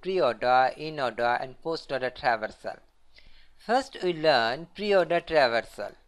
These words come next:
In pre-order, first we visit the root, then traverse the left subtree in pre-order, and then traverse the right subtree in pre-order. Consider this is a binary tree.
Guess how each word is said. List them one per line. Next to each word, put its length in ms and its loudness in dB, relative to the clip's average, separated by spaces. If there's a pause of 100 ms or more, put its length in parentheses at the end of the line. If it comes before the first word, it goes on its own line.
(1300)
In 220 -6
pre-order, 920 2
first 260 0
we 120 -2
visit 480 -6
the 200 0
root, 380 -6 (840)
then 200 -4
traverse 560 0
the 140 2
left 380 -4
subtree 540 -4
in 220 -12
pre-order, 600 -2 (540)
and 140 -12
then 180 -6
traverse 520 0
the 100 0
right 340 2
subtree 460 -4
in 340 -10
pre-order. 500 -2 (1160)
Consider 540 0
this 320 -8 (100)
is 180 -8
a 120 0
binary 480 2
tree. 320 -8